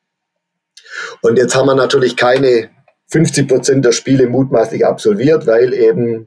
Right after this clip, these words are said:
wie wir vorher besprochen haben, die Saison abgebrochen werden wird. Und jetzt gibt's dann aber trotzdem, dass keine fünfzig Prozent der Spiele absolviert sind, die Möglichkeit, dass die Verbände Aufsteiger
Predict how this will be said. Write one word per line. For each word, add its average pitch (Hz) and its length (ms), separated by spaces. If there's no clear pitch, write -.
wie 110 100
wir 107 160
vorher 104 240
besprochen 104 460
haben, 101 420
die 104 120
Saison 95 360
abgebrochen 95 720
werden 95 400
wird. 120 400
Und 123 560
jetzt 127 240
gibt's 135 200
dann 131 140
aber 123 300
trotzdem, 139 1000
dass 110 180
keine 117 240
fünfzig 120 320
Prozent 107 240
der 87 60
Spiele 101 260
absolviert 117 400
sind, 123 160
die 110 60
Möglichkeit, 139 920
dass 113 180
die 117 80
Verbände 131 720
Aufsteiger 113 920